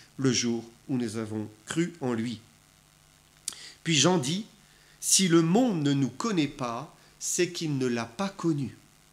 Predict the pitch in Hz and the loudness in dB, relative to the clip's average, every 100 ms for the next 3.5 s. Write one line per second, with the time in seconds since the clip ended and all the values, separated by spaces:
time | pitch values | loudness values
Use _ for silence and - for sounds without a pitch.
0 | _ _ - - - - 151 - 139 131 | _ _ -20 -20 -12 -4 -4 -2 -2 0
1 | 120 117 - 208 - 185 160 113 - _ | -2 -4 -6 -6 -4 -4 -2 -4 -10 _
2 | - - - - 139 233 - 139 123 151 | -20 -20 -20 -6 -2 -2 0 0 2 2
3 | 139 139 131 98 | 2 2 0 -2